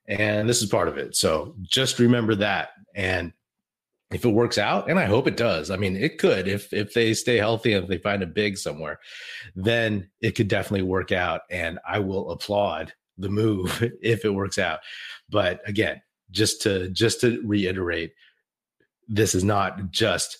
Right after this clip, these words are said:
Dunleavy, plain and simple. But yeah,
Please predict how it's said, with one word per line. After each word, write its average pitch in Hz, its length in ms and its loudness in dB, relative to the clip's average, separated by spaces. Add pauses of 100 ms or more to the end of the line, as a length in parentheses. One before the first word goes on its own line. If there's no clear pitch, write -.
(640)
Dunleavy, 82 640 -4 (160)
plain 87 440 -6 (180)
and 78 440 -8 (280)
simple. - 400 -4 (600)
But 117 100 0
yeah, 117 180 0